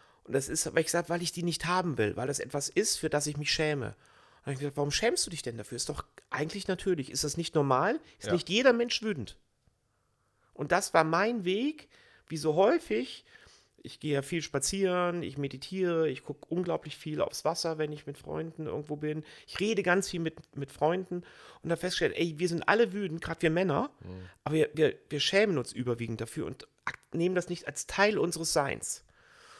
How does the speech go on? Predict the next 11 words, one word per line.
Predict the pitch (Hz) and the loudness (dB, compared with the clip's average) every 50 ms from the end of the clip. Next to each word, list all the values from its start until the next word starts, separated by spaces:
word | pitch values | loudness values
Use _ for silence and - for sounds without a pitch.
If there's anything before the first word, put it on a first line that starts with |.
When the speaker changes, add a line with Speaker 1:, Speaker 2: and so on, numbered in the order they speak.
| - - - - - - - _ | -20 -20 -20 -20 -20 -20 -18 _
Speaker 1:
Und | - 156 151 131 | -2 -2 4 6
dann | 151 170 208 247 233 | 8 8 8 6 2
fand | - 202 190 196 | -2 -2 -2 -2
ich's | 180 - | -4 -4
total | - 196 - - - 196 214 220 208 | -6 -6 -8 -4 -4 -2 -2 -2 0
genial, | 185 185 175 170 160 165 175 - 95 95 - - 175 - | -2 0 2 4 4 6 6 6 6 6 6 4 4 2
auch | - - 151 - | -2 -4 -6 -6
hier | - - 165 165 | -2 -4 -2 -2
möchte | 165 160 - - | -2 -2 -4 -8
ich | 151 - - | -10 -4 0
ehren, | 131 151 151 160 160 156 151 | 0 2 2 0 -2 -4 -6